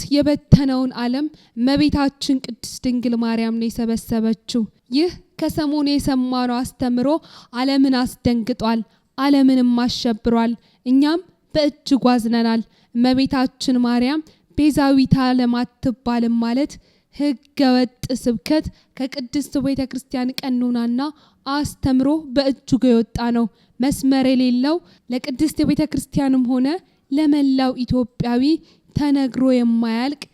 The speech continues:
ትልቅ፣ ትልቅ የሆነ ዋጋ የሚያስከፍል አስተምሮ ነው በማለት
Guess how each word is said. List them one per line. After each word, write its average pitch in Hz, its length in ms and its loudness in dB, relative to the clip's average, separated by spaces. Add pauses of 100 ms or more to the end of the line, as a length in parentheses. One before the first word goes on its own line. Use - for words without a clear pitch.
(120)
ትልቅ፣ 254 440 -2 (400)
ትልቅ 277 520 -2
የሆነ 240 320 -2 (420)
ዋጋ 277 320 0
የሚያስከፍል 240 960 -2
አስተምሮ 226 540 -2 (120)
ነው 220 140 -2 (440)
በማለት 277 560 -2